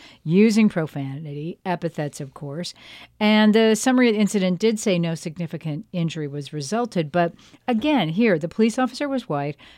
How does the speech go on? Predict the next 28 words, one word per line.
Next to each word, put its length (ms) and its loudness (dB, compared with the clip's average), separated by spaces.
The 80 -4
remarks 400 2
were 80 4
made 240 4
about 240 -4
what 220 -2
could 120 -4
indicate 380 -2
a 60 -4
lack 200 -4
of 120 -8
sensitivity, 920 -4
they 160 -4
diplomatically 680 -4
said 220 -8
in 120 -6
the 100 -6
F 140 -10
B 100 -8
I 120 -6
<laughs> 100 -4
report. 440 0
And 260 4
it's 260 -6
just, 440 0
this 240 0
is 140 -4
how 560 -2